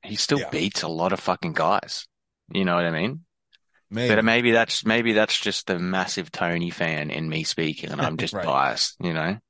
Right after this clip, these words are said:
Speaker 2: Right. We bit, we did both pick him to, uh, submit, uh, Bobby King Green, who will be fighting in this main event this, uh, this evening in Vegas eighty.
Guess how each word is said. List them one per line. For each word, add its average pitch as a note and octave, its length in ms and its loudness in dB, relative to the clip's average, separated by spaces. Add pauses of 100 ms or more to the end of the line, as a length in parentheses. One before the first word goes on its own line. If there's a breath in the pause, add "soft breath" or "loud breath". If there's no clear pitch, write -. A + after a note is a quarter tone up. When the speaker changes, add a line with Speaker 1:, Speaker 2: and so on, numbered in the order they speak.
(200 soft breath)
Speaker 2:
Right. A#2 320 -2
We B2+ 180 0
bit, D#3+ 340 2
we C3+ 160 2
did D3+ 240 0
both B2+ 280 0
pick B2+ 260 -2
him A2 220 -2
to, G#2 420 0
uh, G2 320 2
submit, G#2 840 -2 (840 soft breath)
uh, G2 280 0
Bobby G2 340 0
King F#2+ 340 -6
Green, F#2 380 -2
who F#2+ 100 -4
will F#2 100 -2
be F2+ 140 -6
fighting F2+ 320 -4
in F2 100 -8
this F2 200 -8
main F2 180 -6
event F2 460 -8 (180)
this, F2 320 -2
uh, E2 380 -4
this F2 240 -6
evening F#2 380 -6
in F2+ 140 -6
Vegas F#2 540 -4
eighty. F2+ 460 -4